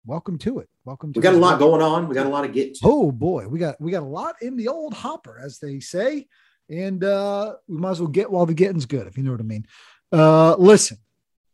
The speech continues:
Speaker 1: I know the entire F three Nation is hanging by a thread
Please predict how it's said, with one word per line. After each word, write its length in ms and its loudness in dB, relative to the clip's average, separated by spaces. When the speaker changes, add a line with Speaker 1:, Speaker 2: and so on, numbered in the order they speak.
Speaker 1:
I 140 2
know 200 10
the 140 6
entire 520 4
F 160 0
three 180 -4
Nation 380 -10
is 160 -12
hanging 400 0
by 160 0
a 80 0
thread 680 -4